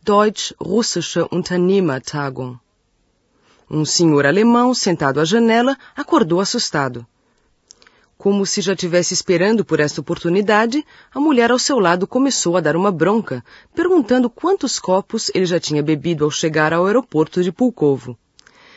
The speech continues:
Ele gracejou, dizendo que é impossível fechar qualquer negócio no leste, Ostgeschäft,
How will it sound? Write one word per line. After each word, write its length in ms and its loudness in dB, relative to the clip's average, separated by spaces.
Ele 200 2
gracejou, 640 4
dizendo 440 0
que 100 -4
é 20 2
impossível 680 0
fechar 400 -4
qualquer 400 -2
negócio 500 -2
no 80 0
leste, 560 -2
Ostgeschäft, 1120 -6